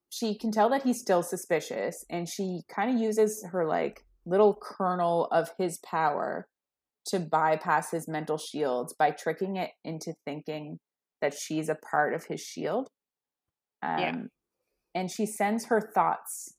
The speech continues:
Speaker 1: into his head as if they were his own, saying that, like, "She's harmless, she's sad, she's nice, she's your friend."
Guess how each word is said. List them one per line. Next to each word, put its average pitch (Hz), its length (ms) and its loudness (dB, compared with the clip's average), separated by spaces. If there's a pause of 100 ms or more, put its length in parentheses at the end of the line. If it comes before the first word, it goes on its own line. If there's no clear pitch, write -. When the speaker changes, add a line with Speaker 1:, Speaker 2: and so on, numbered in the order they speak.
(140)
Speaker 1:
into 170 340 -2
his 160 200 -2
head 147 380 0
as 160 180 0
if 139 220 -4
they 156 120 0
were 143 180 0
his 156 180 -6
own, 110 420 -6 (500)
saying 151 340 -4
that, 135 200 -4
like, 147 200 -4
"She's 208 320 -2
harmless, 151 1000 -4
she's - 360 -6
sad, 135 720 0
she's - 360 -8
nice, 143 640 -8
she's 160 340 -6
your 180 100 0
friend." 123 640 -2